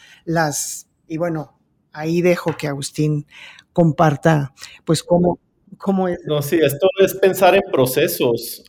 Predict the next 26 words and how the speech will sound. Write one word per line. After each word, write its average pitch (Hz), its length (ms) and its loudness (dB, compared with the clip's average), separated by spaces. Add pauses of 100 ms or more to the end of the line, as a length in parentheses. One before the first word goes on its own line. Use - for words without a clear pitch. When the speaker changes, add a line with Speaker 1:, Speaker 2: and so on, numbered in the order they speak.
(120)
Speaker 2:
Aquí 131 220 -6
estamos 156 400 -2
hablando 139 480 0
de, 131 180 0
de 113 200 -6
que 160 80 -6
todo 170 360 0
tiene 180 220 -4
que 165 100 -6
ir 135 220 -4
por 170 140 -2
escrito. 131 640 -6
Yo 131 120 -6
creo 151 220 -6
que 165 100 -4
eso 156 180 -6
es 175 40 -4
lo 170 100 -6
que 160 100 -8
distingue 135 380 -8
una 156 140 -6
empresa 151 380 -6
mediana 127 400 -2
de 151 80 0
una 147 160 -2
grande, 139 460 -2